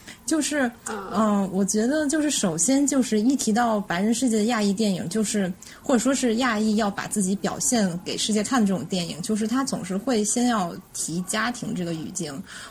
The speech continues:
Speaker 1: 我觉得这个一方面来讲非常的 stereotypical，就好像所有的亚洲人都要为了家庭而活，都是在为了家庭转。我就是觉得，
Speaker 2: 嗯。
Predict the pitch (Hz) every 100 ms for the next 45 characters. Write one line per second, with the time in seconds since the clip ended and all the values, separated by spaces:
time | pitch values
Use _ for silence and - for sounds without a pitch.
0 | - 196 208 240 277 339 247 220 202 269
1 | 285 294 269 190 185 170 - 220 202 170
2 | 175 170 - 180 180 190 190 175 - -
3 | 240 214 175 226 220 175 208 240 175 170
4 | - - - - - - 190 214 175 185
5 | 185 165 233 - - 240 247 214 185 -
6 | 202 185 165 151 - - - - - -
7 | 214 180 180 190 190 170 147 175 - 214
8 | 240 233 202 196 202 165 185 185 147 -
9 | 190 165 - 202 - - 190 185 269 233
10 | 208 170 170 185 185 208 - - 233